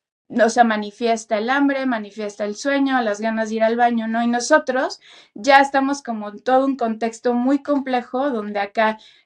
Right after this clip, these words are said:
empiezan las guerras, ¿no? De, de un poco egoicas, de el gordo, el flaco, el mamado, este, o sea, y el estar como tratando de pertenecer a un grupo como buen ser gregario. Entonces,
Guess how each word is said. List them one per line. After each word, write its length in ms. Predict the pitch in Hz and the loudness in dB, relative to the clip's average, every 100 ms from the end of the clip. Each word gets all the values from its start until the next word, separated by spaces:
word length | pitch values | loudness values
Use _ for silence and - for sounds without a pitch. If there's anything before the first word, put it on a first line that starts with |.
| - | -2
empiezan 480 | 240 240 247 254 226 | 0 4 4 4 0
las 160 | 208 | 0
guerras, 400 | 214 202 - - | -2 -2 -4 -8
¿no? 260 | 202 226 277 | -6 -2 -2
De, 320 | 226 208 220 | -2 -2 -6
de 200 | 196 196 | -8 -2
un 140 | 226 226 | 2 6
poco 260 | 262 254 | 6 6
egoicas, 680 | 226 220 233 226 226 226 226 | 4 6 4 2 2 2 0
de 340 | 202 185 190 190 | -6 -10 -8 -8
el 100 | 202 | 4
gordo, 340 | 220 214 202 | 6 6 0
el 120 | 185 | -6
flaco, 360 | 185 214 - 196 | -2 -2 -2 -8
el 80 | 185 | -12
mamado, 560 | 185 196 202 208 196 - - - _ | -8 -4 -4 -2 -6 -10 -20 -20 _
este, 920 | 226 214 202 - 214 208 208 202 202 | -4 -4 -6 -10 -8 -6 -4 -4 -6
o 60 | 202 | -4
sea, 180 | 233 | 0
y 100 | 214 | 0
el 120 | 220 220 | 0 -2
estar 400 | 220 - 233 233 | -2 2 2 2
como 320 | 254 226 214 | -2 -2 0
tratando 800 | 233 214 - 233 247 240 277 - _ _ | 2 2 4 2 4 -2 -6 -8 _ _
de 160 | - 226 | -6 -4
pertenecer 840 | 226 220 220 208 202 - 220 220 - | 0 -2 -2 -8 -8 0 2 2 0
a 200 | - 196 | -2 -2
un 160 | 202 214 | -2 -2
grupo 500 | 208 214 208 - - _ | 0 -2 -4 -12 -20 _
como 280 | 185 185 180 | -12 -8 0
buen 280 | 196 196 | 4 4
ser 200 | 196 196 190 | 0 -8 -6
gregario. 540 | 185 180 170 - - _ | -6 -4 -6 -6 -14 _
Entonces, 380 | _ 285 285 349 | _ -2 0 -2